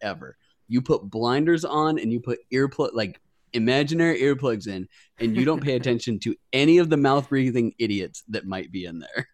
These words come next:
Speaker 2: Like I said, though, I'm
Speaker 1: Or
Speaker 2: pretty
Speaker 1: working in there.
Speaker 2: sure, pretty sure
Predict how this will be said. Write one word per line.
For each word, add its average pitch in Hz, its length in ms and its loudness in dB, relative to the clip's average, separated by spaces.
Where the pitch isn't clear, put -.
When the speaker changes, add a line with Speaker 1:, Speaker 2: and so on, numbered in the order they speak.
Speaker 2:
Like 185 200 -2
I - 20 -2
said, 170 200 -6
though, 151 120 -4
I'm 156 180 -6
Speaker 1:
Or 151 120 6
Speaker 2:
pretty 123 80 2
Speaker 1:
working 196 240 0
in 190 60 -4
there. - 60 -10
Speaker 2:
sure, 143 420 -4
pretty 208 260 -8
sure 139 440 -12